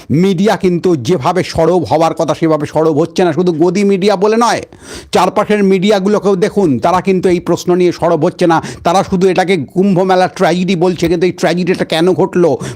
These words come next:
বারবার মেলা হোক, খেলা হোক, ব্রিজ ভেঙে পড়া হোক, গরিব মানুষ কেন মারা যায়, সেই প্রশ্নটার দিকে কিন্তু তারা একবারও দৃষ্টিপাত করছেন না। এটাই বা-, ভারতবর্ষে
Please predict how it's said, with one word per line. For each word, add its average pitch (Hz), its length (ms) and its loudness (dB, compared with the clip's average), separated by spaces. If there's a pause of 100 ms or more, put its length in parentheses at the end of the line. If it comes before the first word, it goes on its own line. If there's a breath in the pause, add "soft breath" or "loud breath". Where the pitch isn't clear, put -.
বারবার 170 580 0
মেলা 175 360 0
হোক, 156 280 -4
খেলা 175 280 0
হোক, 160 200 0
ব্রিজ 127 320 -2
ভেঙে 165 220 2
পড়া 170 200 0
হোক, 165 220 0 (240 loud breath)
গরিব 165 320 2
মানুষ 165 380 0
কেন 170 220 0
মারা 165 300 2
যায়, 165 240 0 (180 loud breath)
সেই 185 240 -2
প্রশ্নটার 160 600 0
দিকে 160 180 -2
কিন্তু 151 280 0
তারা 151 300 2 (240 loud breath)
একবারও 151 720 0 (200)
দৃষ্টিপাত 156 640 0
করছেন 151 400 -2
না। 147 180 0
এটাই 156 340 0
বা-, 123 240 0
ভারতবর্ষে 147 760 -2